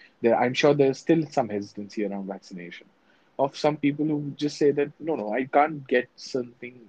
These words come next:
alien jabbed into my arm. Uh, I'm okay. I'm gonna survive this any which way." One day they won't. So there might be cases around the world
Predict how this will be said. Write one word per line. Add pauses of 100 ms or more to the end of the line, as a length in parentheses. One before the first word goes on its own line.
(120)
alien
jabbed
into
my (180)
arm. (720)
Uh, (120)
I'm
okay. (300)
I'm
gonna
survive
this
any
which
way." (580)
One
day
they
won't. (280)
So (180)
there
might
be
cases
around
the
world